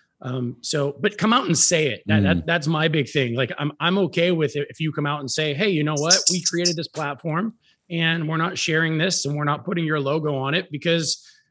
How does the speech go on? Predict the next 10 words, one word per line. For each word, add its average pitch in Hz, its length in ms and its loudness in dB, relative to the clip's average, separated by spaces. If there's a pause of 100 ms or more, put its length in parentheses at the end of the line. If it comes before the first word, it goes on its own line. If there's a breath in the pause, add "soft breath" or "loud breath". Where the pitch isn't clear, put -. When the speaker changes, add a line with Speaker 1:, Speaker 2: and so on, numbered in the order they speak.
(200)
Speaker 1:
we 147 200 -4
don't 151 220 0
want 170 300 0
to 170 80 -8
take 156 200 0
away 160 180 0
from 160 160 0
our 165 80 2
brand." 156 420 0 (240)
Uh, 139 240 -2